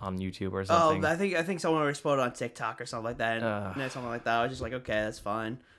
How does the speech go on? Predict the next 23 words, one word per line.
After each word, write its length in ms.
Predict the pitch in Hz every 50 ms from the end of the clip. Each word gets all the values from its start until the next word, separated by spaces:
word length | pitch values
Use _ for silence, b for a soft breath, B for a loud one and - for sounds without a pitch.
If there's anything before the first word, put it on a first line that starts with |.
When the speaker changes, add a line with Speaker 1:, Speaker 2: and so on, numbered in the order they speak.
| b -
Speaker 2:
I 80 | -
didn't 120 | 143 131 123
really 120 | 120 123 120
care. 260 | 131 120 120 120 120
I 20 | 131
wanted 260 | 139 135 131 123 -
to, 80 | 143
I 80 | 131 135
wanna 260 | 135 139 139 131 131
see, 260 | 131 - 131 123 123
uh, 260 | 117 113 110 113 113 110 123 - -
Woody 220 | 135 135 127 117
Harrelson 400 | 117 113 120 123 123 - 123 120
get 120 | 120 95 -
the 100 | 101 107
shit 300 | - - - - 123 -
kicked 200 | - 104 - -
out 200 | 101 98 101 101
of 80 | 104 110
him 100 | 110 101
by 120 | - 110
Tom 220 | - - 117 113 123
Hardy. 400 | 123 101 104 104 101 117 131